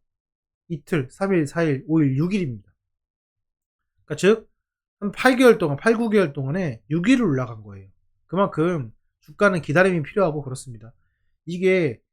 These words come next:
뭐 이만 원 갔을 때 만 원으로 떨어졌죠. 잡주다, 개잡주다, 뭐 망했다, 한미는 뭐 한물 갔다, 뭐 기술력이 떨어진다, 이런, 이런 소리 많이 했습니다. 하지만은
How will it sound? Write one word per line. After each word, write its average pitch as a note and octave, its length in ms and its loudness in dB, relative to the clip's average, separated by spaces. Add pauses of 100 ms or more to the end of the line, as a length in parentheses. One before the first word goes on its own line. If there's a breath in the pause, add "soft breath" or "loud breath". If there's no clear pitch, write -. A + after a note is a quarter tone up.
(180)
뭐 D3+ 240 2
이만 G3 320 6
원 A#3+ 100 0
갔을 E3+ 320 0
때 D3+ 440 0 (580)
만 C#3+ 140 2
원으로 G#3+ 260 4
떨어졌죠. E3 580 -4 (760)
잡주다, F#3+ 460 0
개잡주다, F#3 540 2
뭐 E3+ 160 0
망했다, E3+ 520 2
한미는 G3+ 500 0
뭐 E3 100 2
한물 G3 260 0
갔다, E3 460 -2 (520)
뭐 D#3 140 -2
기술력이 F#3 460 2
떨어진다, E3+ 720 0
이런, G3 300 0
이런 G3 400 0
소리 F#3+ 140 0
많이 C#3 200 -2
했습니다. C#3+ 340 -8
하지만은 F3+ 520 -2